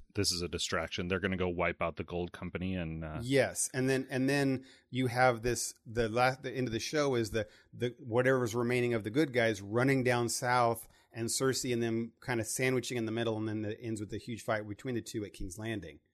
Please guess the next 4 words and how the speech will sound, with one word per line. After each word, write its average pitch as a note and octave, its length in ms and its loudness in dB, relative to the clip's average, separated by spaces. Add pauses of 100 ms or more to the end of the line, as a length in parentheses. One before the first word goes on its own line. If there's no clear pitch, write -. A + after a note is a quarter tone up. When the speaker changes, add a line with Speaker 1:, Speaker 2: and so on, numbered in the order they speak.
(580)
Speaker 2:
Um, F#2+ 360 -6 (640)
so A#2 300 2
Speaker 1:
That's G#2+ 140 4
possible. C3 540 4